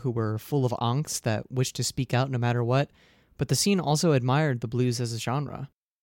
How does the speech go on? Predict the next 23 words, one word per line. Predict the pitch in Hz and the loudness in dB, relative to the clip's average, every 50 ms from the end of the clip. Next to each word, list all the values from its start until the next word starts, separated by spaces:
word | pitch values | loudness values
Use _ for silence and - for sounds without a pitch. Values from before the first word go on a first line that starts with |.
| _ _ - | _ _ -6
A | - | -2
lot | 117 120 135 143 | 0 2 2 2
of | 139 | 2
the | 127 117 | 0 0
white | 107 117 120 123 127 - | 0 0 0 0 -2 -4
folk | - - - 135 143 - - | -6 -4 -2 -2 -2 -2 -2
songwriters | - 143 160 - 156 127 113 113 120 120 113 - | 0 0 0 2 2 2 2 2 0 -2 -2 -2
greatly | - 139 156 170 170 | 0 0 0 2 0
appreciated | 147 127 - - 180 - - - 131 120 120 123 113 | -2 -2 -2 -2 -4 -2 -2 0 0 2 2 0 0
the | 123 117 | -2 -2
blues' | 120 127 131 131 127 131 120 - | -2 0 0 0 0 0 -2 -2
stream | - - - 147 156 151 | -4 -4 -2 0 0 0
of | - - | -2 0
consciousness | - 151 160 156 - 143 - - 131 131 - - | 0 0 0 2 0 -4 -4 -2 -4 -4 -4 -4
and | 123 120 | -6 -8
storytelling, | - - 156 170 175 143 - - 90 104 104 110 117 120 131 151 | -6 -2 0 0 2 0 0 -2 -6 -6 -6 -8 -8 -10 -10 -10
and | - 131 127 123 120 123 123 - | -6 -4 -2 -2 -2 -2 -4 -4
credited | - 165 175 175 135 120 113 110 | -2 0 0 2 2 0 -2 -2
blues | - 139 147 160 - | 0 0 0 0 2
musicians | 151 120 107 107 107 - - 117 113 110 120 | 0 -2 0 0 -2 -4 -6 -8 -8 -6 -6
as | 113 110 - | -6 -4 -4
their | 117 113 | -4 -4
inspirations. | 117 117 - - 110 113 120 131 135 - - - - - - - - | -4 -4 -4 -4 -2 -2 -2 -2 -4 -6 -12 -16 -18 -14 -12 -12 -12